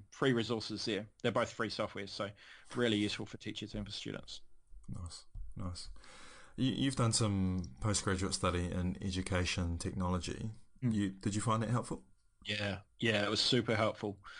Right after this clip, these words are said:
Speaker 1: Um, it kind of gave me an opportunity to, like, to dig into those questions that I had around, there must be more to it than this, this online drilling. Um, and I just kept wondering, I see all this other stuff happening in the other learning areas that I was saying before, but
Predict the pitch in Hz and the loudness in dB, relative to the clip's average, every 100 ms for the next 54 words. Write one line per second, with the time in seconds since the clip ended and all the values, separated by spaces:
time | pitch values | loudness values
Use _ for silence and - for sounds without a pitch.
0 | - - _ _ 123 110 107 107 107 _ | -18 -20 _ _ 2 4 4 0 -4 _
1 | - 170 147 156 143 131 - 131 127 120 | 0 2 4 2 2 -2 -4 -4 -2 -2
2 | 110 110 104 - _ _ _ - 117 113 | -4 -4 -4 -8 _ _ _ -8 -2 2
3 | 113 117 113 110 107 - - - 139 - | 2 2 2 0 0 -4 -4 0 0 2
4 | 123 113 117 110 117 156 - 135 110 110 | 2 4 4 4 4 0 0 4 4 4
5 | - 120 113 - 117 110 107 - 113 101 | 2 2 4 4 4 4 0 2 0 2
6 | 107 107 107 - - - - - 117 110 | -2 0 0 0 -2 -4 -6 -2 0 2
7 | 104 104 107 113 110 113 - - 107 104 | 4 2 4 2 2 -2 -10 -4 0 0
8 | 104 107 - - - - - - 113 110 | 0 -4 -8 -14 -14 -14 -8 2 4 4
9 | 120 - 127 123 120 123 110 104 - - | 2 2 2 2 4 4 2 -2 -8 -16
10 | - _ _ - - - - - - 117 | -16 _ _ -18 -18 -10 -10 -8 -2 0
11 | - 139 120 123 127 113 - 117 127 - | 6 6 6 4 2 0 0 0 0 -4
12 | 120 110 107 107 107 107 113 110 95 98 | -6 -6 -4 -4 -2 -4 -2 -2 -4 -4
13 | - 95 110 104 101 - 107 87 104 | -4 -2 -2 -2 -4 0 0 2 0